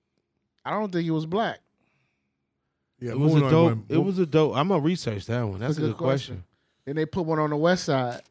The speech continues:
Speaker 3: But my, here go my thing though,
Speaker 2: That wasn't
Speaker 3: man.
Speaker 2: black either.
Speaker 3: What?
Speaker 2: The one on the west side.
Speaker 1: The one that they put on the west side, I
Speaker 2: That
Speaker 1: remember
Speaker 2: wasn't
Speaker 1: that.
Speaker 2: black.
Speaker 3: Was One Stop black on?
Speaker 2: It's not.
Speaker 1: No,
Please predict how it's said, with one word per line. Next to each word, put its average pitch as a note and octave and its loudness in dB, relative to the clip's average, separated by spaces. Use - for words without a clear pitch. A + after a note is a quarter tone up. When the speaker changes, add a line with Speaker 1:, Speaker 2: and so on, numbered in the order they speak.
Speaker 3:
But D3+ 2
my, E3+ 2
here G#3 4
go G#3+ 4
my F3+ 4
thing B2+ -2
though, G2 -8
Speaker 2:
That A#2+ -4
wasn't C3+ -4
Speaker 3:
man. C3 -2
Speaker 2:
black B2 -6
either. C#3 -6
Speaker 3:
What? A#2 -2
Speaker 2:
The A2 -14
one A#2+ -8
on A2 -8
the - -8
west A2 -10
side. G#2+ -12
Speaker 1:
The C#3 -2
one C#3+ 2
that D3 0
they C#3 2
put D#3 -2
on D3 0
the C#3+ -2
west D#3+ 0
side, C3 -2
I B2+ -2
Speaker 2:
That B2+ -4
Speaker 1:
remember C#3+ -4
Speaker 2:
wasn't B2 -2
Speaker 1:
that. F#2+ -10
Speaker 2:
black. G2 -16
Speaker 3:
Was C3 2
One F3 2
Stop B2+ -2
black A2+ -8
on? F#2+ -8
Speaker 2:
It's B2 -6
not. A2 -2
Speaker 1:
No, C3 0